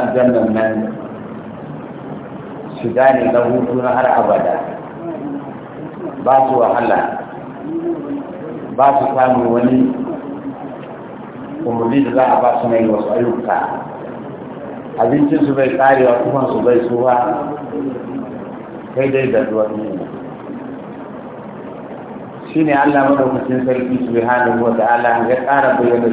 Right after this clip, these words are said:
cewa, "Wala yarhaqu wujuhahum qatarun." Duk wata ƙura bai rufe fuskokinsu. Ai, "Wala yaghsha wujuhahum ghubarun." Duk wata ƙura ba ta rufe fuskokinsu. Dama wahala ta kawo tashin ƙura ta rufe.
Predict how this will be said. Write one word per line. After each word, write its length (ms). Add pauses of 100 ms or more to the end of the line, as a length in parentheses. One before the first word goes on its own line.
(100)
cewa, 240
"Wala 240
yarhaqu 480 (640)
wujuhahum 640
qatarun." 480 (1040)
Duk 160
wata 320
ƙura 320 (1800)
bai 160
rufe 160 (160)
fuskokinsu. 560
Ai, 160
"Wala 400
yaghsha 480
wujuhahum 720
ghubarun." 480
Duk 160
wata 240
ƙura 200 (120)
ba 160
ta 80
rufe 160 (160)
fuskokinsu. 480 (640)
Dama 320
wahala 400
ta 80
kawo 320
tashin 400
ƙura 320
ta 80
rufe. 240